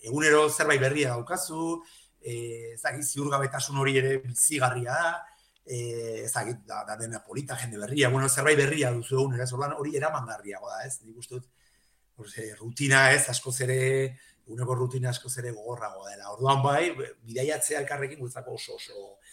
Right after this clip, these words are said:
baina gehia-, geroz eta gehiago ezagutu gara, bai pertsona bezala eta baita ere bidaiari bezala, ez? Ba, bueno, batek noraino eraman dezakeen hemendik, besteak bestetik, orduan, bueno, azkenerako ja, ba, oso, oso,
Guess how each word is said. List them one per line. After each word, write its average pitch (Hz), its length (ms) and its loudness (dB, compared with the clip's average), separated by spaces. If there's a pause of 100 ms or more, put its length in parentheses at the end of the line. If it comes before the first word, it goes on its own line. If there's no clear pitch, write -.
(120)
baina 135 240 -4 (320)
gehia-, 120 240 -2 (100)
geroz 131 300 6
eta 127 160 -2
gehiago 131 240 0
ezagutu 127 400 -2
gara, 135 160 -2
bai 113 160 -6
pertsona 127 340 -10
bezala 127 300 -4
eta - 140 -12
baita 107 200 -10
ere 117 120 -8
bidaiari 107 500 -4
bezala, 98 400 -4
ez? - 80 -8 (640)
Ba, 98 200 -16
bueno, 95 180 -16 (340)
batek 104 380 -8
noraino 110 240 -6
eraman 107 320 -8
dezakeen 113 400 -2
hemendik, 135 380 -2
besteak 117 420 -6 (240)
bestetik, 123 500 -2
orduan, 104 300 -4
bueno, 92 220 -10 (400)
azkenerako 110 600 -4
ja, 110 180 -4 (880)
ba, 82 240 0
oso, - 180 -4
oso, 95 260 -10